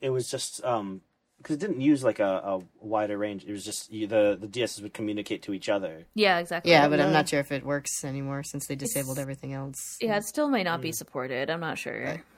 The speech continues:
Speaker 2: But I did try.
Speaker 3: 'Cause nobody carries their three D S around anymore.
Speaker 1: Yeah.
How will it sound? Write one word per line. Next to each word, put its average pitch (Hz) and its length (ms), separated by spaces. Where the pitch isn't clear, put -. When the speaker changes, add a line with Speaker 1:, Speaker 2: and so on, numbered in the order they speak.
Speaker 2:
But 233 120
I 220 40
did 220 180
try. 170 300
Speaker 3:
'Cause 156 140
nobody 147 260
carries 135 300
their 139 100
three 143 140
D 135 100
S 135 160
around 131 220
anymore. 147 380
Speaker 1:
Yeah. 220 360